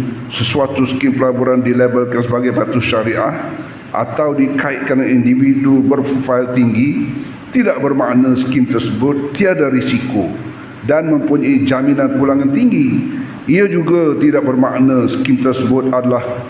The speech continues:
berlesen dan berdaftar dengan pihak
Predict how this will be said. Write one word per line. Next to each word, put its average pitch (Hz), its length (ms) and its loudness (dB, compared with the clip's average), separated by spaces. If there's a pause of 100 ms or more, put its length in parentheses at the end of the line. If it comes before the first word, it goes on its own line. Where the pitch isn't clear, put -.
berlesen 147 960 0 (400)
dan 147 240 0
berdaftar 214 880 -2
dengan 151 240 2
pihak 147 560 -2